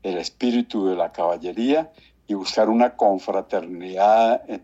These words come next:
todos los niveles con los países suramericanos, aprovechando a más, además para conocer cada uno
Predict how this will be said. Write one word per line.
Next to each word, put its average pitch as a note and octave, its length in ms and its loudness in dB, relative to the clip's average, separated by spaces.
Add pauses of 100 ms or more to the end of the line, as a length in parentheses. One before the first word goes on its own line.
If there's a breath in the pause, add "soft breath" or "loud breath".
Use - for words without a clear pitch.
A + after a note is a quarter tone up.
todos G#2+ 300 2
los A2 180 0
niveles F#2+ 580 -2
con F#2 180 -4
los - 100 -12
países - 380 -4
suramericanos, D3+ 800 0 (540 loud breath)
aprovechando A2+ 800 2
a C#3 40 2
más, C#3 440 0
además G2+ 560 0
para F#2 380 0
conocer G2 520 -4
cada B2+ 360 6
uno B2+ 400 -2